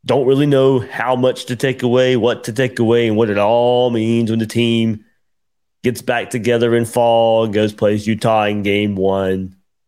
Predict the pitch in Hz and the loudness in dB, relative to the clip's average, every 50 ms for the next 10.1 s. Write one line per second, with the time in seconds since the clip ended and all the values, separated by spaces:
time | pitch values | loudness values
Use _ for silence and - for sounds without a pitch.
0 | _ _ - 107 113 113 - 117 - 110 110 123 123 127 127 131 123 127 - 127 | _ _ -4 -4 -4 -2 -2 -2 0 0 2 2 2 2 2 0 0 -2 -2 -2
1 | 127 123 123 120 107 123 123 123 127 127 123 110 110 120 123 123 117 - 131 120 | 0 0 0 0 0 0 0 0 0 0 0 0 0 0 0 0 0 0 -2 0
2 | 117 113 127 123 - - - 107 107 123 127 123 107 - - 120 110 107 117 120 | 0 0 0 0 -2 -4 -6 -4 -2 -2 -2 -2 -2 -4 -4 -4 -2 0 0 0
3 | 120 120 113 101 127 120 117 113 113 117 117 95 82 104 - 120 113 - - 110 | 2 0 0 0 0 0 0 0 0 0 -2 -2 -4 -4 -4 -4 -4 -2 -2 -2
4 | 107 107 104 - _ _ _ _ _ _ _ - - - 131 127 120 110 123 123 | -2 -2 -4 -6 _ _ _ _ _ _ _ -10 -4 -4 -2 -2 0 0 0 0
5 | 123 123 123 117 107 107 107 104 107 107 107 104 101 98 - - _ _ _ _ | 0 0 0 0 2 2 2 2 2 2 2 0 0 -2 -4 -10 _ _ _ _
6 | _ _ _ _ _ _ _ - 92 90 101 104 92 87 90 - - - - 110 | _ _ _ _ _ _ _ -6 -6 -4 -4 -2 -2 -2 -2 -4 -6 -6 -4 -2
7 | 110 110 104 - 117 110 101 92 92 82 101 113 113 117 113 117 123 127 123 113 | -2 -2 -2 -4 -4 -4 -2 -2 0 0 0 2 2 2 2 2 2 2 2 0
8 | 98 101 95 95 95 90 76 73 - - _ - - 110 120 156 208 131 98 117 | 0 0 0 2 2 0 0 -2 -6 -12 _ -8 -4 -2 -2 -2 -2 -4 -2 -2
9 | 165 277 294 196 - - - - - _ _ - 123 160 165 - 131 - - 269 | 0 0 -2 -4 -8 -14 -18 -20 -20 _ _ -4 -4 -4 -2 -2 -4 -2 -2 -4
10 | - | -4